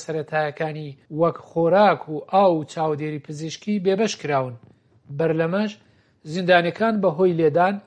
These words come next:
نقمکردنیان لە نێو ئاو، لە کارەبادانیان و ڕاگرتنیان لە کەش و پلەی ساردا ئەشکەنجە دراون. خانمانی بەندکراو راپۆر دەکەن کە بەهۆی توندوتیژی سکسی لەلایەن هێزە ئەمنیەتەکانەوە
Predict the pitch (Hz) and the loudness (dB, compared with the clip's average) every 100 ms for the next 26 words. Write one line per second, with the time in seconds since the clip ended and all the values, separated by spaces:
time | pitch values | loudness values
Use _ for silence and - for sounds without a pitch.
0 | _ _ _ 170 180 - 170 - 160 165 | _ _ _ -8 -6 -4 -6 -8 -4 -2
1 | 214 185 160 156 156 151 170 190 208 - | 0 -2 -2 -2 -2 0 2 2 2 -8
2 | _ _ _ 160 170 170 170 165 160 208 | _ _ _ -4 2 4 4 4 4 4
3 | 170 165 160 190 208 208 170 170 160 165 | 2 -4 -4 -2 -2 -2 2 2 2 -2
4 | - 226 214 180 160 147 160 - 185 - | -6 -4 -2 -2 -6 -4 -4 -4 -8 -6
5 | 185 160 - 170 165 139 202 185 156 160 | -6 -6 -8 -6 -6 -4 2 2 2 -2
6 | 160 170 - 196 185 185 147 143 139 131 | -4 -8 -8 -8 -2 -2 0 0 0 -4
7 | - _ _ _ _ _ - 175 175 226 | -14 _ _ _ _ _ 2 4 4 2
8 | 240 185 170 175 143 180 196 190 170 156 | 0 2 2 0 -2 2 4 6 4 4
9 | 220 190 170 175 151 170 170 165 208 208 | 2 2 0 -2 -2 0 0 4 2 2
10 | 190 175 165 175 180 214 - 170 - 202 | -6 -8 -6 -6 -4 -6 -8 -14 -10 -4
11 | 220 185 170 165 170 156 135 175 165 165 | -4 2 2 4 0 -2 -4 -2 -2 -4
12 | 160 156 143 - 160 156 156 190 | -8 -12 -14 -8 -8 -4 0 0